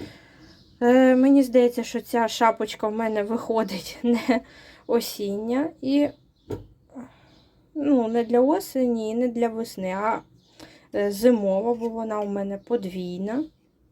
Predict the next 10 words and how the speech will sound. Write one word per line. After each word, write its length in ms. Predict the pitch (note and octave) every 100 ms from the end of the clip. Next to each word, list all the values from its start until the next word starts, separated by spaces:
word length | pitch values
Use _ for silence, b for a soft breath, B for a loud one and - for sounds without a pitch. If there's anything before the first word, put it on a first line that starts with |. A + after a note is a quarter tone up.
| _ _ b b b b
От, 300 | A#3+ A#3+ A#3+
і 140 | A#3+ D#4
у 80 | D#4+
мене 400 | B3 C#4+ C#4+ B3
вже 420 | G#3+ G#3+ A#3+ C4
майже 420 | A3+ A3+ B3+ A#3+
моточок 600 | A#3+ A#3+ F#3 G3 - G3
закінчився. 800 | G3 G3 - G3 - G3+ G3+ G3+
Тобто 380 | B3 C4 - A#3
мені 520 | A3+ A3+ C4 D#4+